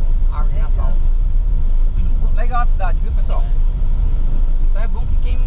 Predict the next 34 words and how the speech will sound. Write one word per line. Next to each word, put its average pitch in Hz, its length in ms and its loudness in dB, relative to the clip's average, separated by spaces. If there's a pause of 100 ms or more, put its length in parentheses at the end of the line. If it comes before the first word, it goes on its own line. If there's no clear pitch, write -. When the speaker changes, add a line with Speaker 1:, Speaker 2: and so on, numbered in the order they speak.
(220)
Speaker 1:
tiver - 200 0
trafegando - 460 0
por - 140 2
aqui - 180 2
à - 60 0
noite, - 240 0
com - 140 0
certeza - 400 0
deve - 120 0
ter - 80 0
lugar, - 220 0 (100)
deve - 140 0
ter - 100 0
pousada - 480 0
aqui, - 220 2
né? - 80 2 (2750)
Olha - 100 0
que - 80 0
legal, - 220 -2
você - 180 -2 (140)
Speaker 2:
Olha 330 140 0
as - 100 0
Speaker 1:
passa 311 40 0
Speaker 2:
mangas, - 300 -2
vida, - 320 0
cabaça. - 320 -2 (420)
Speaker 1:
É, - 200 0
ó. - 60 -2 (140)
Speaker 2:
Olha - 100 0
o - 40 -2 (100)
tanto - 240 0
de - 100 0
manga. - 340 0 (320)
Speaker 1:
Nossa. - 340 0